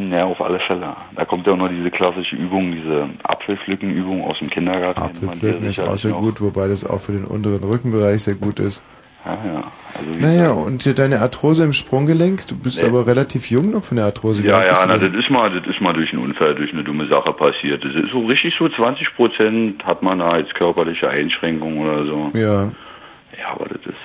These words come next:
Speaker 1: sag mal, das ist eben, das ist eben eine Sache, das bewegt sich eben nicht alles so richtig mehr original, so wie es sein sollte.
Speaker 2: Mhm.
Speaker 1: Ist eben so ein leichter Spitzfuß, aber, äh, pf,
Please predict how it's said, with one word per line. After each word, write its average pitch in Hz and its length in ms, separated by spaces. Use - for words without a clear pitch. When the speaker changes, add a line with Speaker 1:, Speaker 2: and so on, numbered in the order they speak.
Speaker 1:
sag - 220
mal, - 180
das - 120
ist - 140
eben, 95 180
das 87 120
ist - 140
eben 95 140
eine 95 140
Sache, 90 260
das 90 140
bewegt 87 340
sich 147 120
eben 143 160
nicht 143 160
alles 131 220
so 135 100
richtig 139 320
mehr 135 180
original, 131 420
so 117 140
wie 95 80
es 85 100
sein 98 240
sollte. 208 380
Speaker 2:
Mhm. 117 400
Speaker 1:
Ist - 80
eben 90 140
so 82 80
ein 80 100
leichter 78 380
Spitzfuß, - 580
aber, 80 480
äh, 73 320
pf, - 100